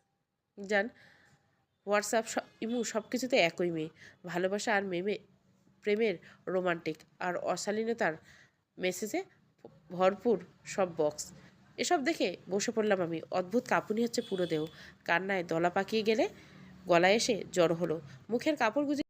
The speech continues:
মুখে কাপড় গুজে চিৎকার করলাম। কবে থেকে এসব শুরু তা খুঁজতে লাগলাম। সব দেখে বুঝলাম আমি বাড়ি যাওয়ার কয়েকদিনের পর থেকে সে রিলেশনে জড়িয়েছে।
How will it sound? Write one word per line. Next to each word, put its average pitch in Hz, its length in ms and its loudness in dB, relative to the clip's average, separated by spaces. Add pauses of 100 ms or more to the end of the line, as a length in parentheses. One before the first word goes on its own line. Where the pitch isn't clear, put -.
(520)
মুখে 294 280 6
কাপড় 359 400 6
গুজে 254 380 4
চিৎকার 208 400 0
করলাম। 170 400 0 (300)
কবে 202 240 2
থেকে 233 340 0
এসব 208 200 0
শুরু 214 440 0
তা 220 100 2
খুঁজতে 190 400 2
লাগলাম। 156 340 0 (360)
সব 277 240 4
দেখে 302 200 4
বুঝলাম 269 440 6
আমি 190 180 4
বাড়ি 190 260 6
যাওয়ার 226 200 4
কয়েকদিনের 196 460 4
পর 190 180 6
থেকে 208 280 0
সে 220 180 6
রিলেশনে 175 480 4
জড়িয়েছে। 160 420 2